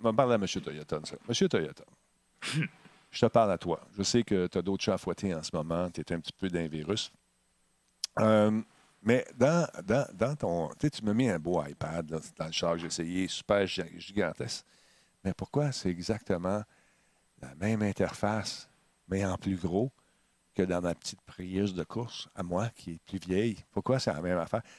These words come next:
Speaker 1: Pourquoi il n'y a pas Apple CarPlay directement dedans, monsieur Toyota ? Pourquoi faut que je branche un fil pour voir apparaître ce que sur mon iPhone ? Pourquoi t'as pas fait ça de façon native, monsieur ? Puis en plus,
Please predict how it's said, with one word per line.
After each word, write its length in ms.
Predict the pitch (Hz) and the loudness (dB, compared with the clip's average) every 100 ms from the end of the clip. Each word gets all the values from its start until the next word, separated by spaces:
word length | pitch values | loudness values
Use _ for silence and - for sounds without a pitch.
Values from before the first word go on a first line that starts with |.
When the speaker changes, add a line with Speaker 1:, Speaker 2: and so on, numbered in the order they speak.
| _ | _
Speaker 1:
Pourquoi 220 | - 180 | -2 4
il 40 | 175 | 4
n'y 40 | |
a 60 | 95 | 4
pas 260 | 98 101 - - | 2 0 -2 -4
Apple 280 | 95 110 127 | -2 0 0
CarPlay 400 | - 90 - 120 | 0 -2 0 0
directement 720 | 104 95 110 - - 90 92 | 2 0 0 0 0 0 0
dedans, 200 | 90 107 | 0 0
monsieur 260 | 127 - 90 | 0 -6 -8
Toyota ? 420 | 85 80 - 135 - - _ | -6 -4 0 -2 -2 -12 _
Pourquoi 220 | - 170 | 0 0
faut 120 | - | 2
que 40 | 101 | 0
je 40 | |
branche 320 | 90 104 101 | 2 0 2
un 120 | 98 87 | -2 -2
fil 440 | - 156 180 135 | 2 4 6 4
pour 140 | - 85 | 0 0
voir 200 | 92 92 | 2 4
apparaître 320 | 87 98 113 | 2 2 2
ce 20 | |
que 100 | 120 | 0
sur 140 | - 101 | -4 -2
mon 140 | 87 | 0
iPhone ? 240 | 85 - - - - - - | 0 -2 -6 -8 -20 -8 -4
Pourquoi 340 | 113 147 185 | 0 2 2
t'as 120 | - | 2
pas 120 | - | -2
fait 180 | - 80 | -4 -6
ça 160 | - 120 | -4 -4
de 80 | 98 | -4
façon 320 | 82 - 98 | -8 -6 -4
native, 460 | 82 - - 131 95 | -6 -8 -8 -10 -10
monsieur ? 240 | 82 - - - - - - | -16 -18 -20 -20 -20 -14 2
Puis 140 | 120 | 4
en 80 | 120 | 4
plus, 320 | 165 170 | 4 2